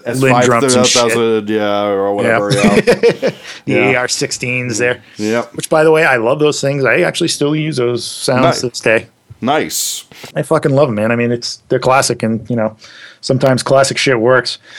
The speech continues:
Speaker 1: But yeah, dude, what a masterpiece in terms of songwriting, sound, and feel. And I mean, by that time, Megadeth became amazing songwriters. They became amazing in terms of arrangement,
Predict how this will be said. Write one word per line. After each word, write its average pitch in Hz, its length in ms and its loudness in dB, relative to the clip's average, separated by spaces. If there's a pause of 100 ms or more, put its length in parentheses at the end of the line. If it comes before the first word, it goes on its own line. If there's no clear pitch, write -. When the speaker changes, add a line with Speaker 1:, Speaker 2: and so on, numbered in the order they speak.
(300)
Speaker 1:
But 151 140 4
yeah, 135 200 6
dude, 117 160 2
what 147 180 6
a 120 60 4
masterpiece 113 600 0
in 113 80 -2
terms 127 300 2
of 113 80 -2
songwriting, 139 960 2 (420)
sound, 127 540 2
and 113 120 -2
feel. 127 220 2
And 127 80 4
I 127 80 2
mean, 131 120 0
by 139 140 4
that 139 180 4
time, 123 240 0
Megadeth 123 500 2
became 117 600 -2 (260)
amazing 131 1120 2 (240)
songwriters. 101 1000 0 (420)
They 120 120 2
became 120 380 0
amazing 120 960 2
in 120 120 -2
terms 113 340 2
of 104 100 2
arrangement, 107 680 2